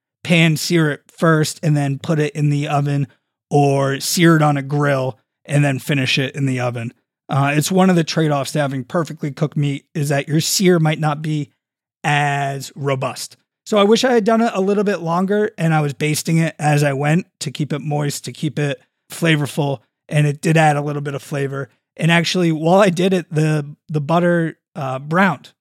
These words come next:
Uh, one of my favorite dishes is brown butter lobster, which now that I think about it, might be a perfect meal to make the bean at some point. But I accidentally browned the butter, and so it had that really,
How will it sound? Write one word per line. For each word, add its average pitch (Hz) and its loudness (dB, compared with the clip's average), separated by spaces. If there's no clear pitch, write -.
Uh, 156 -6
one 151 -2
of 165 2
my 160 2
favorite 156 -2
dishes 156 -4
is 147 -4
brown 147 0
butter 147 -2
lobster, 143 0
which 151 0
now 156 4
that 151 4
I 143 2
think 147 -2
about 175 4
it, 208 0
might 151 0
be 147 -2
a 147 2
perfect 151 -2
meal 143 0
to 139 -2
make 147 0
the 139 -4
bean 147 2
at 156 -4
some 170 2
point. 233 2
But 175 2
I 156 -4
accidentally 175 -4
browned 160 -2
the 151 -2
butter, 160 -2
and 165 -4
so 151 -4
it 143 -6
had 151 -2
that 147 -4
really, 151 -2